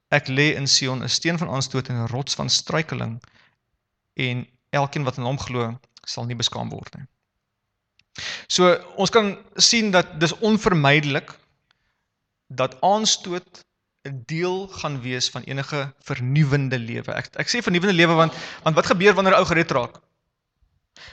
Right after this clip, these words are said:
Daar's een ding wat onmiddellik verander en dis jou rigting.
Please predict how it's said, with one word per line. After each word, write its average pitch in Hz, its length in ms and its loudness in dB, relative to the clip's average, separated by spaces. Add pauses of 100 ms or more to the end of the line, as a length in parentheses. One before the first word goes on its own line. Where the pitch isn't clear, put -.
(720)
Daar's 151 340 -2
een 233 140 2
ding 214 100 4
wat 185 100 4
onmiddellik 160 320 4
verander 131 280 -4
en 131 60 -8
dis 127 120 -6
jou 147 100 -4
rigting. 123 360 -8